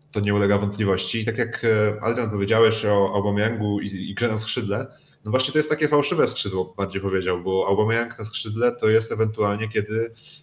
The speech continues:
e, Arsenal jest w ataku pozycyjnym, to jest takie, powiedzmy, półskrzydło, e, ale też jeśli wychodzi z kontrą, wtedy jest tak faktycznie na skrzydle. E, ale większościowo jest to po prostu fałszy-, no, jest to po prostu napastnik, drugi napastnik obok,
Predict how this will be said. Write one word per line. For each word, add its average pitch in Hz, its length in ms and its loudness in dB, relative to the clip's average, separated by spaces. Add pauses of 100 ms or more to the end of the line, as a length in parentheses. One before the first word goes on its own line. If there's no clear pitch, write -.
(140)
e, 98 140 2
Arsenal 104 600 2
jest 107 380 -2
w 107 120 -2
ataku 107 260 -10
pozycyjnym, 117 500 -4
to 104 80 -6
jest 101 100 -6
takie, 104 160 -8
powiedzmy, 101 420 -4
półskrzydło, 117 800 -6 (300)
e, 104 340 4
ale 113 260 4
też 117 280 0
jeśli 113 260 -4
wychodzi 113 240 0
z - 60 -12
kontrą, 104 320 -4
wtedy 104 220 -2
jest 104 220 0
tak 107 140 -6
faktycznie 107 340 -6
na 92 100 -2
skrzydle. 90 400 -10 (500)
E, 95 260 0
ale 120 240 2
większościowo 127 540 0
jest 110 260 4
to 120 60 -4
po 117 80 -4
prostu 117 720 -2
fałszy-, 113 400 -4 (100)
no, 160 240 -6
jest - 120 -16
to 139 220 -16
po 135 80 -16
prostu 139 260 -8
napastnik, 131 460 -4
drugi 104 200 -6
napastnik 107 540 -2
obok, 98 320 -4